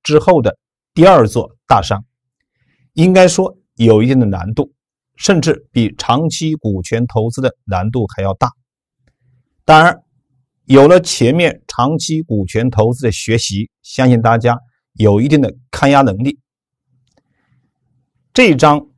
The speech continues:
我们在学习时，我有两点自信。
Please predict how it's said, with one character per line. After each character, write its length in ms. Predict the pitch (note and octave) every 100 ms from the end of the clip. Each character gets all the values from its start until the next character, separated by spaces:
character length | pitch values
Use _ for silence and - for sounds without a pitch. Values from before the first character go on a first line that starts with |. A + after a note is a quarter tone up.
| _
我 160 | B2
们 100 | C3
在 280 | C#3+ D3+ B2
学 260 | - A#2+ C3+
习 160 | C3
时， 300 | B2 G2+ G2+ _ _ _ _ _ _ _ _ _ _ _ _
我 140 | - C#3
有 140 | D#3
两 280 | B2+ B2 D3+
点 240 | C3+ A2
自 160 | F#2+ D3+
信。 160 | C3